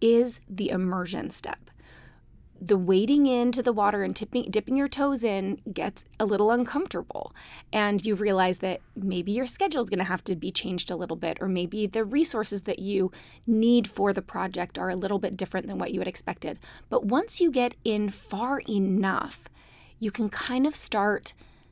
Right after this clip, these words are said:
feeling that energy build again. You have to be immersed enough for it to feel fun again and to feel comfortable again. And there's this sort of discomfort in between those steps. And of course, the, the creation of anything, like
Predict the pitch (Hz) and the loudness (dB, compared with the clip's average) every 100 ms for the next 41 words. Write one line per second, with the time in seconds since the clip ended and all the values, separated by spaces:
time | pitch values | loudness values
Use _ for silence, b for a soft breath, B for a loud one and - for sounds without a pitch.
0 | b - - - - - - 233 220 220 | b -20 -20 -20 -16 -14 -2 4 4 4
1 | 196 185 190 185 180 190 156 175 175 220 | 0 0 0 -2 -2 -4 -2 -2 0 0
2 | 214 226 233 233 - 302 294 247 208 208 | 0 2 2 2 -2 2 2 2 0 0
3 | 196 - 208 196 196 202 - 285 - 214 | -2 -2 -2 0 0 -4 -2 -2 -2 -4
4 | - - 202 185 - - - 214 202 202 | -8 -2 2 2 0 -10 -4 -2 -2 -4
5 | 349 349 - - - 202 - - 240 220 | -8 -10 -8 -8 -2 -2 -2 -6 -6 -6
6 | 202 156 - - - - - - 226 214 | -8 -6 -8 -10 -14 -16 -20 -4 -2 0
7 | 240 - 247 247 196 - 208 240 - - | -2 2 2 2 -4 -4 -2 -2 -2 -2
8 | 277 - 214 - 233 208 - - 262 226 | -2 0 -4 2 0 0 -6 -2 -2 0
9 | 175 - - - - - - B B 233 | -2 -2 -4 -2 -4 -4 -18 B B -2
10 | 240 277 285 - B B B - - - | 0 2 2 0 B B B -20 -20 -20
11 | - - - 202 247 - - 196 226 - | -20 -20 -6 6 6 6 -8 0 2 2
12 | - - - 240 226 240 247 214 190 - | -12 -12 2 4 4 2 4 2 2 -2
13 | 202 190 - - 165 - | -2 -4 -6 -4 -6 -6